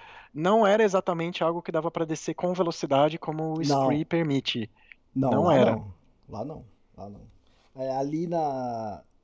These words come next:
Speaker 2: descendo ali o Passo Virgínia já era, já daria pra fazer isso. Mas lá na Laguna,
Speaker 1: Ah,
Speaker 2: Laguna
Speaker 1: pois é.
Speaker 2: Salto, realmente não dava pra fazer isso. E depois, como eu dobrei o dia, a gente chegou na Laguna Salto e a gente dormiu na parte alta, ali no mirante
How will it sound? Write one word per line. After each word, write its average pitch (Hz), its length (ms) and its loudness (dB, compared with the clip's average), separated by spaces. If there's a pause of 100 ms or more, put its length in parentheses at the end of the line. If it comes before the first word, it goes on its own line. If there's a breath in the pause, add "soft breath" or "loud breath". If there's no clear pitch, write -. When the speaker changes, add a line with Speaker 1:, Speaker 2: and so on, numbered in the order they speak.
(160)
Speaker 2:
descendo 135 560 -6
ali 127 240 -4
o 120 80 -6
Passo 123 300 -12
Virgínia 139 400 -4
já 160 180 2
era, 104 220 0
já 131 120 -4
daria 127 360 -4
pra - 100 -8
fazer 113 220 -6
isso. - 120 -14
Mas 123 200 -6
lá 123 160 -2
na 135 120 -4
Laguna, 123 300 -6
Speaker 1:
Ah, 127 400 4
Speaker 2:
Laguna 117 80 -6
Speaker 1:
pois 135 180 -2
é. 117 80 0
Speaker 2:
Salto, 120 320 -10 (200 soft breath)
realmente 143 500 2
não 156 140 -10
dava 143 160 -4
pra 127 80 -10
fazer 143 280 -10
isso. 110 220 -14 (360 soft breath)
E 311 80 0
depois, 220 440 6
como 262 200 -2
eu - 60 4
dobrei 139 340 2
o 135 80 -4
dia, 147 480 0
a 165 120 4
gente 196 240 2
chegou 190 380 2
na 190 160 0
Laguna 170 400 2
Salto 214 420 2
e 240 40 4
a 220 40 8
gente 226 220 2
dormiu 240 260 4
na 240 100 4
parte 226 460 -2
alta, 202 280 0
ali 147 180 -6
no 160 80 -6
mirante 202 640 -2